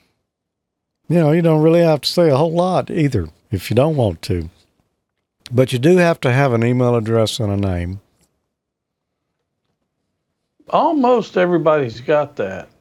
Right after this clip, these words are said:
Speaker 1: Just
Speaker 2: And a
Speaker 1: about.
Speaker 2: shirt size.
Speaker 1: Everyone who's entered so far has, I'll put it that way.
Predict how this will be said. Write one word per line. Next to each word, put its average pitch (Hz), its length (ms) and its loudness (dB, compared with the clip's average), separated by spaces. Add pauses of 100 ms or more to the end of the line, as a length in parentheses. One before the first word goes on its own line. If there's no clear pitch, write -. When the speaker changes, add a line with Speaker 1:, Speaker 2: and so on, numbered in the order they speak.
(400)
Speaker 1:
Just 156 320 -2
Speaker 2:
And 170 120 -6
a - 20 2
Speaker 1:
about. 120 260 2
Speaker 2:
shirt 185 360 -4
size. 104 520 -6 (440)
Speaker 1:
Everyone 208 400 2
who's 160 260 2
entered 147 320 0
so 113 220 -2
far 98 340 -2
has, 92 580 -4
I'll 110 120 -20
put 113 160 -2
it 92 80 -10
that 92 240 -4
way. 87 260 -8